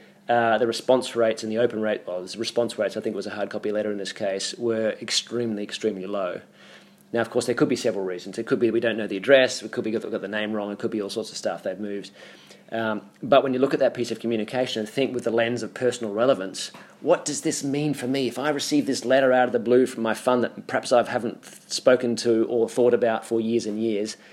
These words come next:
and I'm gonna lose my investment earnings, is that fifty bucks? Is it five bucks? Is it five thousand? W-, w-, what does that mean for me? Or maybe I've got a low balance, but you know what? The insurance in my fund is really what's relevant for me, 'cause I've got a low balance, but you, you know, I've, I'm,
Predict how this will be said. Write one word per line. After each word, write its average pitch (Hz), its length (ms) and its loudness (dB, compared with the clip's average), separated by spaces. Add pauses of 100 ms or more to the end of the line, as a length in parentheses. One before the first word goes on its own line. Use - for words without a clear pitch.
(140)
and 117 100 -4
I'm 117 80 0
gonna 139 140 0
lose 135 240 4
my 120 140 2
investment 117 480 0
earnings, 147 420 -2 (720)
is 139 140 -2
that 131 160 2
fifty 143 260 -6
bucks? 175 380 -2
Is - 100 -2
it - 80 -2
five 127 320 -2
bucks? 185 380 -8
Is 120 120 -2
it 131 100 0
five 120 260 2
thousand? 123 340 0 (240)
W-, 156 220 -2
w-, 175 200 -4
what 190 120 6
does 175 120 2
that 147 160 6
mean 147 200 2
for 127 100 -2
me? 131 380 2 (240)
Or 147 120 8
maybe 165 300 4
I've 156 160 4
got 147 100 2
a 135 60 4
low 139 240 4
balance, 139 400 0
but 123 240 -4
you 127 60 -2
know 135 160 2
what? 123 240 4
The 127 100 -4
insurance 135 480 0
in 120 60 -2
my 110 140 -2
fund 107 280 -4
is 98 120 -4
really 123 300 2
what's 113 280 -2
relevant 113 280 -2
for - 80 -12
me, 113 140 -2
'cause 104 140 -10
I've 98 120 -2
got 123 120 0
a 139 40 2
low 135 200 4
balance, 139 320 0
but - 180 -6
you, 120 160 -4
you 127 100 -2
know, 117 140 4
I've, 110 260 2
I'm, 117 280 -2